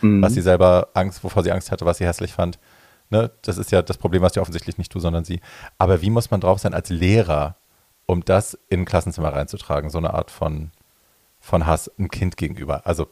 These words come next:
Speaker 2: bah. Ja.
Speaker 1: Ja, sie hatte da nie, nie, äh, Scheu vor, ne? Auch wenn sie wusste, dass ich irgendwas nicht konnte,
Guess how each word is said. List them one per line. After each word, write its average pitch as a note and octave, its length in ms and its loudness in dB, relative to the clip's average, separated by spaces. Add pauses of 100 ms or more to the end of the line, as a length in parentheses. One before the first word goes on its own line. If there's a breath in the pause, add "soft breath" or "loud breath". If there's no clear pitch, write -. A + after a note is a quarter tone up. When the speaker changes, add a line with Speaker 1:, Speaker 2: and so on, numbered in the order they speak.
(140)
Speaker 2:
bah. E2+ 180 0 (1200 loud breath)
Ja. - 260 -2
Speaker 1:
Ja, C3+ 180 6
sie C3 120 4
hatte C#3 160 4
da B2 140 6
nie, C3 280 6
nie, B2 360 4
äh, A2 300 2
Scheu A2 400 4
vor, F#2+ 280 0
ne? G#2 160 0
Auch A2 140 0
wenn A#2 100 6
sie A2+ 140 2
wusste, A#2+ 220 2
dass A2 160 0
ich A#2 80 -4
irgendwas A2 300 0
nicht A2+ 160 0
konnte, D#3+ 460 2